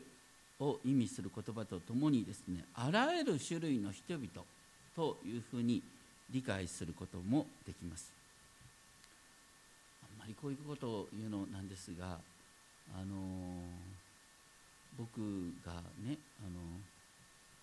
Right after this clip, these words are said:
野村証券にいた時に、で、同時に教会に行ってたよね。なんかね、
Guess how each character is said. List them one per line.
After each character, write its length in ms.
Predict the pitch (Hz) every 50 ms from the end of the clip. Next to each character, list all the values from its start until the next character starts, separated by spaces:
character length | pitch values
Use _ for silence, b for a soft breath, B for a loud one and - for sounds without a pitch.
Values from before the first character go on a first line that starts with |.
| - - - 165 151 - - - - - - - - -
野 80 | 101
村 140 | 104 101 104
証 160 | 107 113 110
券 160 | 95 - 95 90
に 60 | 90
い 40 | 85
た 140 | - 90
時 260 | 87 90 85 - - 92
に、 280 | 90 98 107 98 85 - - 104 - - - - - - - - - - - - - - - - - - - -
で、 140 | - 113 110
同 200 | 92 117 120 120
時 140 | 117 - 110
に 100 | 104 101
教 200 | 101 - 117 101
会 200 | 98 - 98 95
に 80 | 95 95
行 20 |
っ 40 | 92
て 140 | - - 92
た 140 | - -
よ 60 | 80 85 87 101
ね。 180 | 135 185 214 - - - - - - - - - - - - - - - - 90 87 95 - - - - - - - - - - - - - - - - - -
な 100 | 104 117
ん 60 | 123
か 160 | 120 110 98
ね、 260 | 98 117 117 101 -